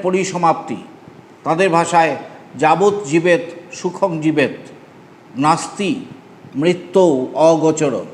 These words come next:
অর্থাৎ যতদিন বাঁচবে সুখেই বাঁচার চেষ্টা করবে, কারণ মৃত্যুকে কেউ অতিক্রম করতে পারে না। মরণেব অপবর্গ, অর্থাৎ মৃত্যুই হলো অপবর্গ বা মুক্তি। মৃত্যু কোনো অমঙ্গল নয়,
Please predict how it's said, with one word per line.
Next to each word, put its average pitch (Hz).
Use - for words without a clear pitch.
অর্থাৎ 185
যতদিন 220
বাঁচবে 190
সুখেই 220
বাঁচার 170
চেষ্টা 165
করবে, 131
কারণ 160
মৃত্যুকে 196
কেউ 185
অতিক্রম 160
করতে 139
পারে 120
না। 92
মরণেব 226
অপবর্গ, 175
অর্থাৎ 170
মৃত্যুই 185
হলো 190
অপবর্গ 175
বা 160
মুক্তি। 143
মৃত্যু 196
কোনো 196
অমঙ্গল 196
নয়, 180